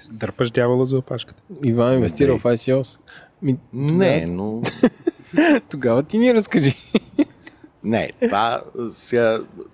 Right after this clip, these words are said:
Speaker 3: да, доста I C O-то бяха такива exit scams, които се събират с едни пари за нов проект, нов протокол.
Speaker 2: Аз само да обясним,
Speaker 3: И след което
Speaker 2: да обясним първо I C O,
Speaker 3: приключва
Speaker 2: второ exit scam.
Speaker 3: темата.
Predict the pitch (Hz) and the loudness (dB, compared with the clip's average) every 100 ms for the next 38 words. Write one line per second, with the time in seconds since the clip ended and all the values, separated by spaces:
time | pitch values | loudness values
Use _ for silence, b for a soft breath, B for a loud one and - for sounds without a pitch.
0 | - 101 101 87 78 98 - 117 113 - | -16 -4 -2 -2 -2 -4 0 0 0 0
1 | 107 - 95 110 - - - 110 113 - | -2 -2 -2 -2 -2 -18 -10 -2 -2 0
2 | 113 110 101 - - 95 82 92 - - | -4 -4 -12 -12 -6 -4 -4 -6 -8 -12
3 | - - _ - 104 98 - - 110 113 | -12 -16 _ -4 -4 -4 -12 -6 -4 -4
4 | - - 127 127 - 110 107 101 107 95 | -6 -2 -2 -2 -4 -4 -2 0 0 2
5 | 98 101 98 - 95 104 - 104 101 - | 0 0 -2 -4 -2 -4 -2 -4 -2 -2
6 | 87 - - - 85 90 139 - - - | -4 -4 -10 0 2 2 0 -8 -4 0
7 | 147 165 165 151 131 151 139 143 135 123 | 2 4 4 2 2 4 4 4 4 2
8 | 120 131 139 151 143 190 160 170 151 143 | 2 2 4 4 4 4 4 4 4 4
9 | - 151 139 147 170 156 147 156 156 143 | 4 4 4 2 4 6 4 4 4 2
10 | - 139 127 131 - 143 - | 2 2 2 0 -2 -4 -4